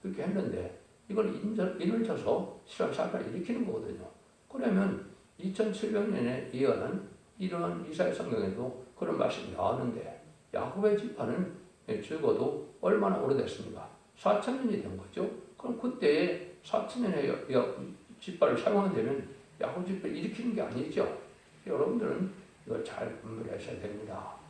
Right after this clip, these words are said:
그래서 인간 영혼에 새로운 종의 역사가 났다는 것이고, 새로운 이스라엘이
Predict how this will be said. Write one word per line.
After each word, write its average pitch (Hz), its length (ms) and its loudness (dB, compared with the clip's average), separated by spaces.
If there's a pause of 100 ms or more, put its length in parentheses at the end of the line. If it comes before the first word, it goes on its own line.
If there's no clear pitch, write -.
그래서 - 520 -2 (460)
인간 101 380 -4
영혼에 113 460 -2 (340)
새로운 196 640 4
종의 185 280 2
역사가 - 600 0 (200)
났다는 - 420 -2
것이고, - 580 0 (220)
새로운 - 600 -2
이스라엘이 165 760 -2